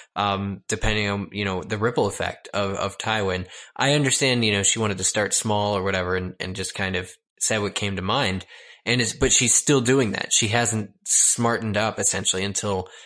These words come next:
until now. And we worry that it's too late. And she worries that it's too late.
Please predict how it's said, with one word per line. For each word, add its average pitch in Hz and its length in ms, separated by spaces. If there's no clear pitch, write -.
until 113 220
now. 113 380
And 101 440
we 113 220
worry 113 340
that 95 140
it's - 180
too 98 180
late. 98 220
And - 80
she 202 180
worries 113 320
that 90 120
it's - 160
too 95 160
late. 92 260